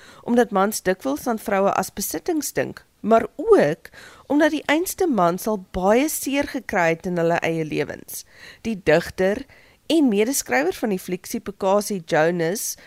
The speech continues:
is ook hierso en sy het vir ons vertel haar fliek is reeds by oorseese filmfeeste vertoon en New York se Time Out tydskrif het dit as een van hulle gunstelinge aangewys.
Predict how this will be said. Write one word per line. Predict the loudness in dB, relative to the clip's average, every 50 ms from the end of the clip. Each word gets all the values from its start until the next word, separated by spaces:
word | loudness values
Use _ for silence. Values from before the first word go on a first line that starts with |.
| -20 -20 _ _
is | -4 -4 -4 -4
ook | -2 -2 -2 -2 -4
hierso | -6 -4 -2 -2 -2 -2 -4 -4 -2 -2 -4 -6 -10 -14 -20 -20 -20 -20 _ _
en | 0 0 0
sy | 2 2 0
het | 0 0
vir | -2 -2
ons | -2 -2
vertel | -2 -4 -2 2 2 2 4 4
haar | 2 0
fliek | 0 -2 -8 -8 -4 -2
is | -4 -4 -4 -6 -8
reeds | -6 0 0 0 0 0 -4
by | -4 -4 -2 0
oorseese | 0 -2 0 -2 -2 -2 0 -2 -4 -4
filmfeeste | -4 -4 -2 -2 -4 -4 -2 -2 -2 -2 -2 -4 -8
vertoon | -8 -8 -12 -12 -12 -14 _ -4 0 0 2 0 0 -4 -8 -12 -14 -20 -20 -20 -20 -6
en | _ 0 2 2
New | 2 2 2 0 2
York | 2 2 2 2 0
se | -2 -6 -6 -6 _
Time | -4 -2 0 0 -2 -2 -6 _ _
Out | 2 2 2 2 2 _
tydskrif | 4 4 4 4 2 -4 -10 -4 0 0 0 0 -2 -6 -14 -20 -20 -20 -20 -20 _
het | 0 2 2
dit | 2 0 0
as | -2 -4 -4 0
een | 0 0 2 2
van | 0 0 0
hulle | 2 0 -2 -2
gunstelinge | -4 -6 -2 0 0 0 0 -4 -6 -2 0 0 0 2 2 0 0
aangewys. | 0 -2 -4 -4 -8 -12 -10 -10 -10 -10 -10 -12 -16 -16